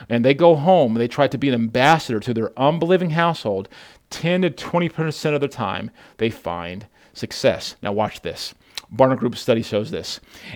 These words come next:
And when the mom makes her decision in Christ and she's living in an unbelieving household, she has a forty to a fifty percent chance of bringing her whole home into a saving relationship with the God of the universe.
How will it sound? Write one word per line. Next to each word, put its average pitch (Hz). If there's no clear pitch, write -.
And 151
when 170
the 147
mom 139
makes 139
her 208
decision 151
in 120
Christ 107
and 131
she's 226
living 113
in 143
an 131
unbelieving 120
household, 107
she 202
has 180
a 147
forty 240
to 202
a 147
fifty 220
percent 127
chance 110
of 117
bringing 127
her 147
whole 131
home 165
into 135
a 143
saving 139
relationship 135
with 151
the 165
God 120
of 123
the 143
universe. 139